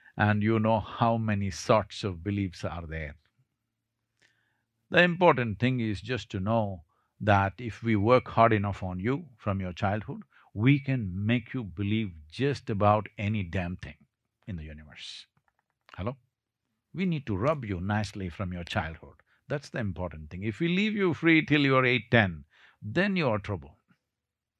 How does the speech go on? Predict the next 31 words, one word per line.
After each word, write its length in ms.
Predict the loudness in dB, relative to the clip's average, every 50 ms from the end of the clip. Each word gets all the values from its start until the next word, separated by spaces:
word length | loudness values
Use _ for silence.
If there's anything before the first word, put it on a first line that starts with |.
| _ _ _ _ _ _ _ _
We 180 | -8 -6 -4 -4
must 340 | -4 -6 -8 -10 -10 -4 0
rub 160 | 0 0 0
you 120 | -2 -4 -2
down 480 | 2 2 4 4 2 0 -2 -6 -14 -20 _ _ _ _ _
right 340 | 0 2 2 4 2 2 -2 -8
from 220 | -8 -4 -4 -2 0
the 100 | 0 0
beginning 480 | 2 0 0 0 0 -4 -4 -8 -8
so 220 | -10 -6 -4 -4 -4
that 240 | -4 -6 -8 -10 _ _ _ _ _ _ _ _ _
you 180 | -8 -6 -4 -4
will 140 | -4 -6
simply 440 | -6 -8 -8 -8 -8 -8 -8 -8 -8
believe 480 | -8 -6 -6 -6 -6 -6 -6 -8 -12 _ _ _ _ _ _
what 280 | _ -6 -4 -4 -4 -6
your 120 | -10 -10
parents 420 | -6 0 2 2 2 2 0 -4 -4
believed, 480 | -4 -4 -4 -2 -2 -2 -4 -6 -2
their 220 | 0 2 2 2 2
parents 360 | 2 -2 -2 -2 -4 -8 -8
believed, 420 | -8 -6 -6 -4 -4 -6 -6 -6 -4
their 200 | -4 -4 -4 -2
parents 340 | -2 -2 0 0 -4 -6 -6
believed 360 | -6 -6 -4 -4 -6 -8 -6
forever, 420 | -6 -2 -2 -2 -2 -2 -6 -12 -18 _ _ _ _ _ _ _ _ _ _ -20
okay? 260 | -20 -18 -18 -20 -20 _ _ _ _ _ _ _ _ _ _ _ _ _ _ _ -6
Because 360 | -6 -2 0 -2 -2 -2 -6 -14 -20 -20 _ _ _ _ _ _ _ _ _ _ _ _ _ _
it 200 | -4 -2 -2 -2
gives 280 | 0 -2 -2 -2 -2 -4
you… 300 | -4 -4 -4 -6 -12